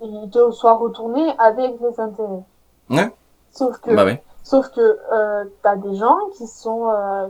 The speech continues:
Speaker 1: qui sont, euh, un peu, euh, fermés d'esprit et qui, euh, et qui pensent que voilà, c'est donné, c'est donné et, et, et vice versa, tu vois.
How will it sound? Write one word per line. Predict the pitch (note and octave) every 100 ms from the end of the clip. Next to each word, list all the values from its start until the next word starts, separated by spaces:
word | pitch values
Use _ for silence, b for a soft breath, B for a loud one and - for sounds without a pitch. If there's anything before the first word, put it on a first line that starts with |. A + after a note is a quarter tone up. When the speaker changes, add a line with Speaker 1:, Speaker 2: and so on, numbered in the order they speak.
| G3
Speaker 1:
qui | _ _
sont, | A3 G#3+ G3+
euh, | F#3 F3+ D3+ - - -
un | G#3 G#3
peu, | G3 A#3 B3 A#3+ G#3
euh, | G3
fermés | B3 A#3+ A#3+ G#3+
d'esprit | A3 - F4+ A4 - _ _ _ _ _ _ A#3
et | A3+
qui, | - C4 B3
euh, | A3+ G#3+ G3
et | A#3 -
qui | -
pensent | G3 F4 F#4+ -
que | C4 B3
voilà, | A#3+ A#3+ A3 A3
c'est | A3+
donné, | G3 A#3 C4 E4
c'est | D#4+ G3+
donné | A#3 A3+
et, | C#4 E4 D#4 A#3 G#3 G3+ G3+ G#3+
et, | G3+ G3 F#3+ F#3+ F#3+ F#3+ G3
et | G3+
vice | G#3+
versa, | G#3+ A#3+ - E4+
tu | D#4+ A3
vois. | A#3